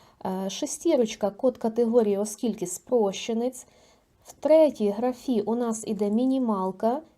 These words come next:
чотири сімсот двадцять три з січня по серпень і з вересня по грудень. Е, іноді запитують: а якщо було звільнення у березні, квітні, травні, для чого заповнювати графу третю?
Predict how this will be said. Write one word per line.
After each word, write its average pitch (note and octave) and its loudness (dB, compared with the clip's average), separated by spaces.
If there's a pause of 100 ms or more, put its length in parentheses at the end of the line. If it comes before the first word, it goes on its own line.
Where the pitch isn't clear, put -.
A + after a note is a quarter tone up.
чотири B3+ -2
сімсот A3+ -2
двадцять A3 -2
три A3+ 2
з A3 -10
січня A3 -4
по A3 -4
серпень A3 -4 (400)
і A#3+ -4
з A3+ -4
вересня G#3+ 2
по C4 2
грудень. A#3 0 (320)
Е, G3+ 0
іноді B3 0
запитують: A3+ 0 (100)
а G#3 -4
якщо D4+ 4 (320)
було C#4 4 (380)
звільнення A3+ 0 (1000)
у B3 0
березні, A#3 4
квітні, A#3+ -2
травні, A#3+ 0 (100)
для G#3+ 0
чого D4+ 2
заповнювати A#3 0
графу G#3 -2
третю? E3+ -4